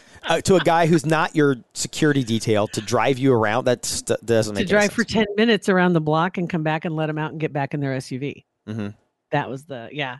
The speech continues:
Speaker 2: it's, it's craziness. Craziness! I know. Yeah, you just don't know. I'm more, I'm more inclined to believe the video I see from paparazzi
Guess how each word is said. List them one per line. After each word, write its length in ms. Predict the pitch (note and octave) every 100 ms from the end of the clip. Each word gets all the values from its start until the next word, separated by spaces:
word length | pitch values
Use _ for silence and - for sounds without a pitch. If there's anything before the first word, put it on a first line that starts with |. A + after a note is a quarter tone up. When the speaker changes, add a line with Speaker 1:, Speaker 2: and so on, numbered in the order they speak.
| _
Speaker 2:
it's, 380 | D3+ D#3 - - _ -
it's 220 | E3 -
craziness. 800 | - C#3 C#3 C3+ C3 C3+ - - _
Craziness! 920 | - D#4+ E4+ D4 D#4+ D4+ B3 - - -
I 120 | F#3
know. 240 | F#3+ F3+ D#3
Yeah, 220 | E3 D#3+ -
you 100 | F3+
just 200 | F3+ G#3
don't 180 | - D#3
know. 300 | F3+ F3+ F3+ - - - _ _
I'm 160 | G3+ G3+
more, 320 | A3+ C#4+ C4+
I'm 140 | F#3+ G3
more 160 | G#3+
inclined 400 | A#3 - G3+ G#3
to 80 | -
believe 640 | E3 F3 F3 G3 G#3+ G#3
the 100 | E3
video 320 | D#3 F3 F3+ E3
I 120 | D#3
see 680 | - - F#3 F#3 F#3 G3 - _ _ _ _
from 220 | - E3
paparazzi 920 | E3+ D#3 C#3+ C#3+ D#3+ - C#4 D4 C#4+